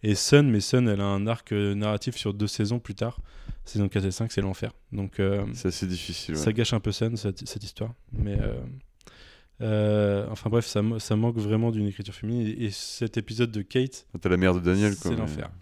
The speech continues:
Speaker 1: La mè-, ouais, la mère de Daniel, mais f-, c'est un personnage, euh, presque tierce, quoi.
Speaker 2: Ouais, assez extérieur, ouais.
Speaker 1: Ouais.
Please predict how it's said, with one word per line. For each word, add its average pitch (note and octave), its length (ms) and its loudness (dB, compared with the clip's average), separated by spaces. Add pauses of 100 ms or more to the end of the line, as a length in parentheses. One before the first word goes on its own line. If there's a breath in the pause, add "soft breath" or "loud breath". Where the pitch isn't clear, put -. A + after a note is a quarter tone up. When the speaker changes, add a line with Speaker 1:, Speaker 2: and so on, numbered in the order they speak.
(380 soft breath)
Speaker 1:
La A2 100 -4
mè-, B2 120 -2
ouais, C3 160 4
la B2 80 6
mère A#2+ 160 4
de A#2+ 80 4
Daniel, C3 260 2
mais G#2 220 0
f-, - 120 -10
c'est - 160 -6
un G#2 80 -4
personnage, G#2+ 440 -4
euh, G#2+ 580 -4
presque G#2+ 380 -4
tierce, - 320 -4
quoi. - 120 -12 (200)
Speaker 2:
Ouais, E2+ 300 4
assez D#2+ 200 -2
extérieur, E2 500 -2 (180)
ouais. G#2 80 -6
Speaker 1:
Ouais. G#2+ 80 -8